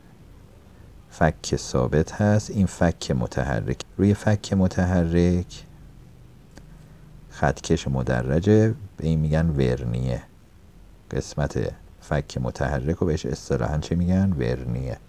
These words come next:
برای اینکه اینو بخونیم، این اومده بزرگ اینجا نمایش داده، ما بهتر ببینیم، ما اینو داریم، ما میایم صفر ورنیه، قسمت ورنیه رو نگاه می‌کنیم،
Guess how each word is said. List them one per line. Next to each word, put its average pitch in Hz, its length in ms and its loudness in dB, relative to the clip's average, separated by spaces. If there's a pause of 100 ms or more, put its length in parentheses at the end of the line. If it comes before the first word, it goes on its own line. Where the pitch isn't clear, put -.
(800)
برای 120 140 2
اینکه 135 220 2
اینو 110 220 4
بخونیم، 85 680 2
این 92 180 2
اومده 80 680 2
بزرگ 73 520 -2
اینجا 71 300 -2
نمایش 82 480 2
داده، 90 240 0
ما 87 160 2
بهتر 73 560 0
ببینیم، 57 480 -6 (960)
ما 87 420 4 (100)
اینو 78 260 2
داریم، 52 300 0
ما 55 200 -6 (880)
میایم 143 420 6 (1400)
صفر - 640 4
ورنیه، 69 760 2 (600)
قسمت - 480 -2 (480)
ورنیه 71 440 2
رو 69 160 0
نگاه 69 260 2
می‌کنیم، 98 600 2